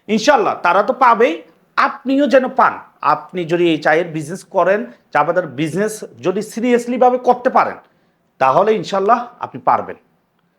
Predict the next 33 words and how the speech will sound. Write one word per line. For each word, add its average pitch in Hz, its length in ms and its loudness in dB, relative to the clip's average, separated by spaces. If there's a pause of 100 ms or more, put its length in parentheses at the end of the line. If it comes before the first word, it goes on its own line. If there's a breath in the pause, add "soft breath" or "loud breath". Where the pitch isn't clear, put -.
(120)
তাই 160 160 2
বলবো, 202 420 2
আপনি 185 340 0
যদি 185 560 -2
এই 175 140 -4
যে 160 100 0
অফারগুলো 196 600 2
নিতে 196 260 -2
চান 208 340 0 (120)
এবং 156 380 -6 (800)
কাজ - 280 0
করতে 220 320 0
চান, 131 320 -2
ব্যবসা 151 340 -2
করতে 208 300 -4
চান, 220 260 2 (140)
অল্প 226 420 0
পুঁজি 208 420 -2
দিয়ে 202 300 2
শুরু 254 320 -4
করতে 240 300 -2
চান 254 240 0
চা 190 200 0
পাতার 190 260 -4
বিজনেস, 139 480 -6 (580)
তাহলে 165 540 2 (580)
স্ক্রিনে 196 480 0
দেওয়া 214 180 4
নাম্বারে 202 300 0
সরাসরি 180 460 -2
কল 160 200 0
করতে 180 280 -4
পারেন। 202 340 2